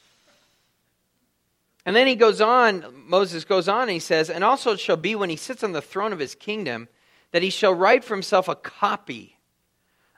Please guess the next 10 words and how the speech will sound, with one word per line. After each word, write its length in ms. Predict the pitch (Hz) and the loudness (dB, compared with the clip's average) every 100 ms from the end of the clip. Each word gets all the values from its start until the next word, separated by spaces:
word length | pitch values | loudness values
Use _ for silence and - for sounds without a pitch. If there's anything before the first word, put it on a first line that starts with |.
| - | 0
of 160 | 165 160 | 0 4
the, 100 | 165 156 | 2 2
of 260 | 156 160 | -4 -2
this 200 | 156 156 | -2 -4
law 240 | 160 180 233 | 0 2 2
in 60 | |
a 60 | 208 | 0
book, 400 | 151 196 170 147 | 0 4 4 2
for 140 | - | -4
one 560 | 160 165 208 214 - - | -4 2 2 0 -8 -20